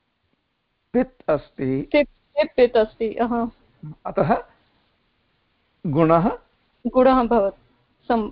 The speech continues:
Speaker 2: गुणः
Speaker 1: भवति।
Speaker 2: अर्हति।
Speaker 1: सार्वधातुकमस्ति,
Speaker 2: हम्म।
Speaker 1: पित् अस्ति, अतः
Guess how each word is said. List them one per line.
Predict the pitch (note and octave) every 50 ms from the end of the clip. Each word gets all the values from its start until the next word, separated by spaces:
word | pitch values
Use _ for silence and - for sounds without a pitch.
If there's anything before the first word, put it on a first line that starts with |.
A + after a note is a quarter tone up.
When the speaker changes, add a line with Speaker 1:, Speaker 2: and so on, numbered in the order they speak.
| - _ -
Speaker 2:
गुणः | E3 - A3 - A#3 A3+ A#3
Speaker 1:
भवति। | A#3 A#3 - A3
Speaker 2:
अर्हति। | A3 G#3+ A3
Speaker 1:
सार्वधातुकमस्ति, | - C3 B2+ C3 C3+ D3+ C#3 A#2+ D3 E3 E3 D#3+ G3 - - F#3+ F#3+ G3+ F#3+ - - A#3+
Speaker 2:
हम्म। | G3+ G3+ - _ _ _ _ _ _ -
Speaker 1:
पित् | - - F#3 - -
अस्ति, | F#3+ F#3 - - - B3 A#3+ G#3+ - _ _ _ _ _ _ _ _ -
अतः | C4 B3 - G3+ F#3+ G#3+